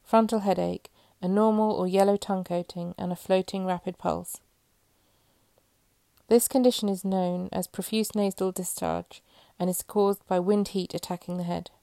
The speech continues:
The profuse nasal discharge, yellow tongue coating, and rapid pulse reflect the presence of heat. The acute attack with copious discharge, frontal headache, dizziness, and floating pulse reflect the presence of wind.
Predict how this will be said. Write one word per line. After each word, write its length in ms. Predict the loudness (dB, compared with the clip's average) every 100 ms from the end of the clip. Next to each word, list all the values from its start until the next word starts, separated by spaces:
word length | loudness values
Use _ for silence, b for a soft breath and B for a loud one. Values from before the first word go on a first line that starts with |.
| _ _ _ b b b b -10
The 80 | -6
profuse 520 | -6 -2 0 0 2
nasal 360 | 2 2 -2
discharge, 640 | -4 -6 -6 -4 -4 -4 -12 -6
yellow 300 | 2 4 2
tongue 320 | -2 -6 -4
coating, 480 | -4 -4 -4 -8 -6
and 100 | -4
rapid 300 | -4 -4 -6
pulse 360 | -2 -2 -2 -12 B B B
reflect 460 | -2 0 0 -2
the 60 | -10
presence 480 | -4 -2 -2 -6 -8
of 80 |
heat. 380 | -8 -10 -10 -14 _ _ _ b b b b
The 60 | 2
acute 400 | 2 2 0 2
attack 480 | 0 0 -2 -4 -4
with 220 | -4 -2
copious 400 | 0 0 -2 -8
discharge, 680 | -8 -10 -6 -4 -4 -6 -12
frontal 360 | -2 -2 -2
headache, 400 | -4 -4 -6 -6
dizziness, 480 | -6 -2 -4 -4 -10 B B B
and 140 | -8 0
floating 340 | 2 2 0
pulse 380 | -2 -2 -2 -4
reflect 360 | -6 -4 -6 -8
the 60 |
presence 460 | -2 -2 -2 -6 -8
of 100 | -6
wind. 320 | -4 -6 -10